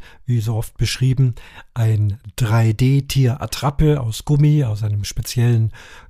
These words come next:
äh, Gummikunststoff, in dem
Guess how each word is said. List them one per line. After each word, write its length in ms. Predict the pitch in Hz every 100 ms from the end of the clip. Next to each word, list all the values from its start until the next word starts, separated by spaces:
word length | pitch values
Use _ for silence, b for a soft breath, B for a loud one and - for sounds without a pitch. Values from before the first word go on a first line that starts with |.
| -
äh, 140 | 110 -
Gummikunststoff, 1200 | 139 135 123 - 143 139 - - - 117 - - B B B -
in 160 | 120
dem 340 | 110 123 117